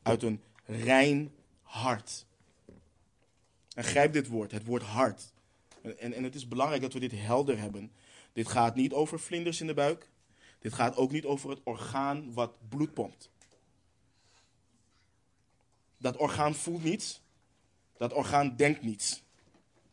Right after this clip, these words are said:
Je hart wat pompt, doet niets behalve bloed pompen. Je voelt er niets mee. Wanneer de schrift spreekt over ons hart, dan spreekt de schrift over de innerlijke mens.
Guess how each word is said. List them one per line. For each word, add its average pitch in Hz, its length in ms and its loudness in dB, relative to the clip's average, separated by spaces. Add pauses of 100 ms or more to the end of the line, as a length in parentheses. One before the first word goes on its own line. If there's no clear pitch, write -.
(640)
Je 120 120 0
hart 135 500 6
wat 143 300 -6
pompt, 185 400 6 (160)
doet 156 300 -2 (200)
niets 143 400 -2
behalve 135 360 4
bloed 131 220 -2
pompen. 120 300 -4 (1040)
Je 120 140 -2
voelt 170 240 0
er 160 60 2
niets 151 220 2
mee. 101 260 -6 (2750)
Wanneer 139 220 4
de 208 80 4
schrift 202 340 6
spreekt 175 340 0
over 156 220 2
ons 131 140 2
hart, 131 640 4 (640)
dan 127 180 2
spreekt 170 560 2
de 185 80 -4
schrift - 500 0
over 131 580 2
de 117 200 -4
innerlijke 147 520 0
mens. 113 560 -6